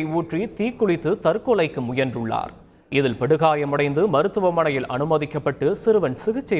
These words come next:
பலனின்றி மருத்துவமனையிலேயே உயிரிழந்தார். இது தொடர்பாக போலீசார் வழக்கு பதிவு செய்து விசாரணை நடத்தி வருகின்றனர்.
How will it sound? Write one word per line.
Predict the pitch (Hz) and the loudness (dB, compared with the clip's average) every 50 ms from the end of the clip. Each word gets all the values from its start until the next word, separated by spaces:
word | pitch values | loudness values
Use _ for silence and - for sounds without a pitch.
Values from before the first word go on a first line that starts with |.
| 139 - | 0 -2
பலனின்றி | 143 143 143 143 135 131 123 120 127 175 - - - - - 123 | -2 -2 -2 -2 -2 -2 -2 -2 -2 -4 -6 -12 -16 -8 -2 0
மருத்துவமனையிலேயே | 131 175 240 247 - 247 208 196 185 175 170 165 156 151 143 143 139 135 117 127 143 202 220 196 | 2 4 4 2 2 2 2 2 2 2 0 0 0 0 2 2 0 0 0 -2 -4 -2 -4 -2
உயிரிழந்தார். | 147 139 135 127 123 120 117 113 107 113 113 - - - - - - - _ _ | -2 0 0 2 2 0 0 0 -2 -2 -4 -6 -8 -14 -20 -20 -20 -20 _ _
இது | - 180 196 | 0 0 4
தொடர்பாக | 196 220 214 233 233 214 220 208 202 - 202 | 4 4 4 4 4 4 4 4 2 0 -4
போலீசார் | - - 202 202 202 190 - 196 180 160 147 | -4 -2 -2 0 0 2 2 2 2 2 2
வழக்கு | 131 135 151 190 185 202 175 | 0 0 -2 -2 -4 -4 -2
பதிவு | 190 170 165 165 160 | -2 -2 -2 -2 -2
செய்து | 160 175 170 165 156 175 233 | 0 -2 0 0 0 0 0
விசாரணை | 180 151 - - 180 180 170 165 156 147 131 120 | 0 -2 0 2 2 4 4 2 0 0 -2 -4
நடத்தி | 117 120 147 202 214 - 160 | -4 -4 -4 -4 -4 -2 -2
வருகின்றனர். | 131 - 127 117 120 117 113 117 120 120 117 - - | 0 0 0 0 -2 -4 -4 -4 -4 -4 -8 -10 -12